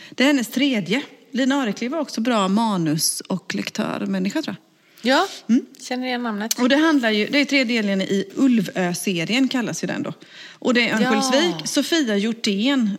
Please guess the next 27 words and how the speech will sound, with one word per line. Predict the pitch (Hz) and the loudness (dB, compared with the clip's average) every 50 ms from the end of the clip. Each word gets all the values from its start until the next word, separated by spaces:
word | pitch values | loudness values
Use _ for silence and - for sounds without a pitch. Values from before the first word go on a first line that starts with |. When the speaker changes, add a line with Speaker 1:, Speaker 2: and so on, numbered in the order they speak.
| - - | -4 -4
Speaker 1:
och | 226 214 190 - - - | -4 -4 -4 -4 -10 -8
Fredrik | - 240 220 196 170 160 170 - | -6 -4 -4 -2 -4 -4 -6 -6
Fröding. | - - 220 220 226 226 196 165 147 156 170 196 175 | -6 -4 -2 0 0 0 -2 -2 -4 -4 -2 -2 -2
Och | 208 | -2
Fredrik | 202 214 208 202 202 - | -2 -2 -2 -2 -2 -2
Fröding | - 220 208 196 180 180 | 0 0 0 0 0 0
har | 202 202 | 0 0
ju | 185 - | 0 0
överlevt | - 175 165 160 156 156 - 101 - - - _ - - _ _ _ _ _ | 0 -2 -2 -2 -2 -2 -4 -4 -6 -8 -14 _ -20 -20 _ _ _ _ _
Estonia | - 175 - - - 190 185 - - 170 175 180 190 208 208 | -6 -4 -4 -4 -2 -4 -4 -2 -2 0 0 0 0 0 0
då. | 196 170 - - - - - - | -2 -4 -6 -10 -18 -16 -16 -14
Och | - - - - - - 269 | -14 -14 -14 -6 -2 0 2
i | |
den | 262 269 | 2 2
Speaker 2:
Okej. | 247 285 277 | 2 2 2
Speaker 1:
första | 277 285 240 | 2 0 0
böckerna | 240 254 220 - 226 208 196 196 | 0 -2 -2 0 0 0 0 0
så | 190 196 185 | -2 -4 -4
träffas | 190 220 214 208 208 - - 165 - - | 0 0 0 0 0 -4 -6 -6 -4 -4
ju | 185 175 | -2 0
de | 185 170 156 156 160 - | 0 -2 -2 -4 -4 -4
utifrån, | - 180 170 160 - - 170 - - 185 170 160 151 151 151 147 | -4 -4 -4 -4 -6 -8 -8 -2 -2 0 0 0 0 -2 -2 -2
eh, | 139 143 143 139 143 156 - - | -2 -2 -4 -4 -6 -8 -10 -10
eh, | - - 170 165 160 160 156 156 156 156 147 - 160 - _ _ _ _ _ _ _ _ _ _ - 349 _ _ _ _ | -8 -6 -6 -4 -4 -4 -6 -6 -6 -6 -6 -8 -10 -14 _ _ _ _ _ _ _ _ _ _ -20 -20 _ _ _ _
ja, | - 302 311 | -2 0 0
men, | 294 294 294 277 277 | 2 2 2 0 0
eh, | 269 262 | 0 -2